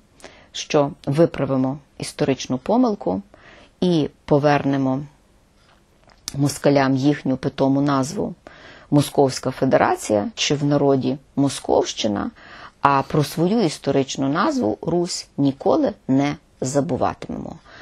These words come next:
А якось я вам обов'язково розповім і про те, звідки взялася назва «Україна» і що ж вона означає, і які смисли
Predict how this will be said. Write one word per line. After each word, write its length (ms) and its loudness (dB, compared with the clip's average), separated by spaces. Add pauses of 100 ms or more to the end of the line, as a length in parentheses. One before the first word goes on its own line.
(200)
А 80 6
якось 520 2
я 140 0
вам 200 -2 (260)
обов'язково 760 -2 (120)
розповім 560 -2
і 80 -8
про 200 -6
те, 300 -2 (200)
звідки 500 -2
взялася 600 -4 (180)
назва 500 -4 (240)
«Україна» 640 -8 (280)
і 60 0
що 300 0
ж 160 -6
вона 360 -2
означає, 800 -2 (360)
і 160 0
які 260 -8
смисли 600 -4